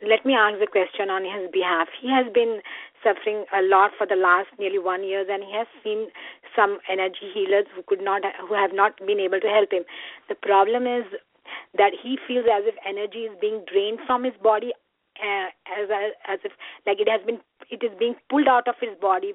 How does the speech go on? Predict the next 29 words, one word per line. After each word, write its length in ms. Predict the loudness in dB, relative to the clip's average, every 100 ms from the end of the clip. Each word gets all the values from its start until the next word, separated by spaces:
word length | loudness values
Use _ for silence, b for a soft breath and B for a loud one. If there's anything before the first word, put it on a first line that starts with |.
| -8
from 160 | -8 -4
behind 300 | -2 -2 -6
his 140 | -8
neck. 260 | -6 -8 -8 -14 B B
He 120 | -10 -2
gets 220 | -2 -2
a 60 | -8
constant 540 | -6 -8 -6 -6 -6 -6
headache, 420 | 0 2 2 0 -16 B B B -8
and, 380 | -6 -6 -4 -4
uh, 100 | -6 _ _ _
it's 140 | -14 -8
being 160 | -6 -6 -10 -2
pulled 260 | -2 -2 -8 _ -6
upwards 420 | -6 2 2 2 -2
from 160 | -6 -6
his 100 | -6 2
legs 440 | 4 6 4 0 -20 _
and 240 | -8 -6 2
down 320 | 2 2 -2
near 180 | -4 -4
his 180 | -4 -4
genital 420 | -4 -4 -4 -4
areas 460 | -2 0 -2 -2 -4
and 140 | -6
all. 160 | -4 -6 -8 B B B B B -2
And 420 | 2 2 0 -6 _ -20
he, 360 | -14 -6 -6 -6 -12 _ _ _ _ _ _
he 220 | -14 -10